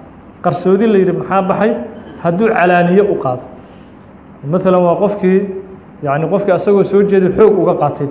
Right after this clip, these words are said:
Indhihiisii oo shana maba xadayo oo, maaragtay, indhihiisa iskama ilaalinaye, xabaduu ku qabtay, wuxuu leeyahay, "Halkaa dhig xoolaha, haddii kale waa ku dilaa." Kaa isagana saariq lama yidhaaho, waxaa la yidhaha, ghaasi baa la yidhaha.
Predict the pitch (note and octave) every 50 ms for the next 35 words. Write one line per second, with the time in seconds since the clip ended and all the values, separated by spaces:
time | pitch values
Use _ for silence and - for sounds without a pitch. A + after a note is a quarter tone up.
0 | - - - - - - - - - - - - - - D#3+ F#3 A3 B3+ A#3+ G#3+
1 | F3 - G#3+ F#3+ D#3+ - - A3+ A3 E3+ A2+ - - - - - - - - -
2 | - - - - - - - - - - - D#3+ F#3+ B3+ B3 A#3 G3+ - - G#3
3 | G#3 G3 F#3 F#3 G3 G3+ F#3 F3+ E3+ E3 E3 E3 E3 F#3+ G3+ F#3 F3+ D#3+ - -
4 | E3+ E3+ E3 D#3+ E3 F3 F3 F#3 G3+ A3+ G3+ - F3+ F3 - - F3+ G3 G#3+ G3+
5 | F3+ E3+ F3+ G3+ G#3 G#3 G#3+ A3 G#3 E3+ - - - - - - - - - -
6 | - - - D#3+ E3+ G#3+ A#3 A3+ A3+ A3+ A3 A3 G#3 F#3+ - G3+ G3+ G3+ F#3 E3+
7 | F#3+ F#3+ F#3 F3 F#3 F#3+ F#3 E3+ D#3 D3+ D#3 D3 - - - C#3 C#3+ C#3+ C#3 -
8 | - - - - - - - D3+ E3+ F3+ D#3 E3+ E3 D#3 - - D3 C#3+ D#3+ D3
9 | A2+ - - - - - - - - - - - - - - - - - - -
10 | - - - - - - - - - - - - - F3+ G3 A3+ - A3+ - -
11 | A#3+ A3+ A3 G#3 F#3+ F3 - - F#3 F#3+ G3+ G3+ G3+ G3+ F3+ F3+ F#3 F#3 F#3 F#3
12 | F3+ E3+ E3 - - F3+ F3+ F3+ F3+ F#3 G3 G#3+ - - - - - - - -
13 | - - - - - - - - - C#3+ C#3+ D3+ F3 F#3+ F#3+ F3 F#3 - A3+ G3+
14 | F3+ D#3 C#3 C3 B2 - - -